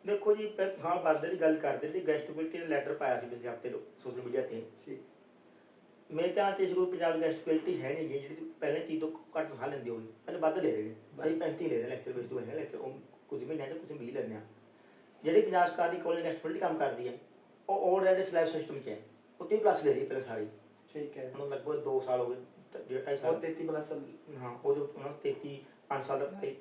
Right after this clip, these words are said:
Speaker 1: ਸਾਲ ਦਾ
Speaker 2: ਐਕਸਪੀਰੀਅੰਸ ਦੇ ਹਿਸਾਬ ਨਾਲ।
Speaker 1: ਐਗਰੀਮੈਂਟ ਹੈ, ਉਹ ਲਈ ਜਾਂਦੀ ਜਾ ਕੇ। ਇਹ ਸਾਨੂੰ ਪਤਾ ਵੀ ਕਿਹੜੀ ਗੈਸਟ ਕੁਆਲਿਟੀ ਲਈ ਕੀਤਾ ਇਹਨਾਂ ਨੇ।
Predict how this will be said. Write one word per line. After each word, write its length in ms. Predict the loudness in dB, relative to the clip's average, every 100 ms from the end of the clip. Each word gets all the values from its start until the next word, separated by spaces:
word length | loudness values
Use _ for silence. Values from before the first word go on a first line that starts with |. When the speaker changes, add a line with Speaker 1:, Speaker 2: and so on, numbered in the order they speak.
| -4
Speaker 1:
ਸਾਲ 120 | -2
ਦਾ 60 | -2
Speaker 2:
ਐਕਸਪੀਰੀਅੰਸ 400 | 0 2 2 2
ਦੇ 60 | 0
ਹਿਸਾਬ 160 | 0
ਨਾਲ। 80 | 0
Speaker 1:
ਐਗਰੀਮੈਂਟ 280 | -2 -2 -2
ਹੈ, 220 | -2 -6 0
ਉਹ 140 | 6 8
ਲਈ 80 |
ਜਾਂਦੀ 240 | 8 4 0
ਜਾ 140 | -2
ਕੇ। 160 | -4 -10 -12 -20 -20 -18 2
ਇਹ 120 | 6
ਸਾਨੂੰ 220 | 8 6
ਪਤਾ 120 | 4 4
ਵੀ 80 |
ਕਿਹੜੀ 260 | 8 8 10
ਗੈਸਟ 200 | 8 8
ਕੁਆਲਿਟੀ 220 | 0 2
ਲਈ 60 | 0
ਕੀਤਾ 220 | 0 -2
ਇਹਨਾਂ 140 | -4
ਨੇ। 80 | -6